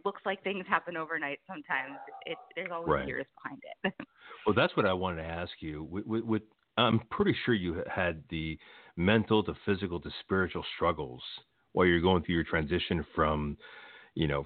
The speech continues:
Speaker 2: from one place to New York to, to, to Los Angeles to, to, to not knowing where you're gonna be. How did you stay positive? How did you, how did you, how did you stay within the mind space of, "I can do this, I can make this happen"?
Speaker 1: Yeah, I think the most important thing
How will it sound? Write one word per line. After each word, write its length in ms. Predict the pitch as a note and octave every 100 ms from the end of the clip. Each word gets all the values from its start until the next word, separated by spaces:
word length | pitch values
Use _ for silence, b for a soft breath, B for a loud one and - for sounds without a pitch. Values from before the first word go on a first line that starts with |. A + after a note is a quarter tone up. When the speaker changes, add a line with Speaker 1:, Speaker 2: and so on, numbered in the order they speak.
| -
Speaker 2:
from 240 | D#2 D#2
one 200 | G#2 A2+
place 360 | - G2 F#2+ F2 -
to 60 |
New 160 | D#2 D#2+
York 380 | F#2 G2+ G2 - -
to, 80 | D#2+ -
to, 140 | D#2 _ -
to 60 |
Los 220 | C#2+ C2+ -
Angeles 400 | B2 G#2+ F2+ F2+ - -
to, 120 | F2+ - - -
to, 140 | G2+ - _ -
to 80 | F2
not 240 | A2 C#3
knowing 320 | G2+ G2+ F#2
where 120 | F2
you're 140 | F#2 E2
gonna 180 | D#2 D2
be. 440 | D#2+ F2+ D2 C2 b b b b
How 200 | - -
did 100 | G#3+ G#3
you 80 | E3 -
stay 280 | G#2+ G2+ F#2+
positive? 640 | - - G2+ F#2+ - - -
How 160 | A2+
did 120 | D3
you, 80 | D#3
how 60 | C3+
did 120 | D3+
you, 100 | D#3+ - -
how 100 | D#3
did 80 | E3+
you 140 | B2 -
stay 160 | G#2
within 240 | F#2 F2+ E2+
the 60 |
mind 340 | D#2 D#2 F#2+ F2+
space 300 | - D2 D#2 -
of, 160 | E2 D#2 - _
"I 120 | F2+ F#2+
can 180 | F#2+
do 140 | E2+ E2+ E2+
this, 120 | E2 -
I 80 | D#2+
can 220 | - D#2+
make 160 | D#2 E2 -
this 140 | B1+ -
happen"? 360 | D#2+ D#2 - - _ _ _ _ _ _ _ _ _ _ -
Speaker 1:
Yeah, 140 | G#3+ A3+
I 60 |
think 180 | A3+ C#4+
the 100 | G4+
most 280 | D#4+ F#3 -
important 500 | A#3 - G3 E3+ F3+
thing 320 | F#3 F3 F3+